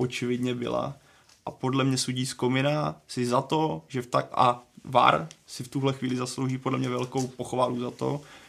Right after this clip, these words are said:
že v takhle kritické chvíli se nenechali ovlivnit tím, že je to kritická chvíle a drželi si jasně daných pravidel. A vlastně, mm, omlouvám se všem, koho se to nějak dotkne, ale vůbec nechápu někoho, kdo teďka křičí uefa mafia, protože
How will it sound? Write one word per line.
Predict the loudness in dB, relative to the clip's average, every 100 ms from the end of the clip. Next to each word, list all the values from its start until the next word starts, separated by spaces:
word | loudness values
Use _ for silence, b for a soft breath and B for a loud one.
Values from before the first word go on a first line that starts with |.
| B
že | 2 2 0
v | -12 -2
takhle | 0 2 2
kritické | 2 0 -2 -4 -4
chvíli | -2 0 0 0
se | -2
nenechali | -2 2 0 2
ovlivnit | -2 0 2 2 0 0
tím, | 0 2
že |
je | 2
to | 0
kritická | -2 -4 -6 0 0
chvíle | 0 -2 -2 -2 -2 -6 B B B
a | -2
drželi | 2 4 4 2
si | 0 -2
jasně | -2 -2 -4
daných | -4 -6 -2
pravidel. | 0 2 0 -2 -2 -4 -10 b b b b -2
A | 0 2 2 2
vlastně, | 2 2 2 0 0
mm, | -12 -14 -14 -18 _ _ _
omlouvám | -2 4 6 8 6
se | 4 0
všem, | 2 0
koho | 0 0 0
se | -2
to | 0
nějak | 0 -2
dotkne, | -4 -4 -2
ale | 0 0
vůbec | 0 0 -2
nechápu | -2 0 0 -2
někoho, | -2 -2 -2 -2 0
kdo | -2 -4 -4 -4 -4 -6 -8
teďka | -8 -8
křičí | -2 -2 -2 -4
uefa | -2 -2 -2 -2
mafia, | -2 -2 -6 -4
protože | -8 -6 -4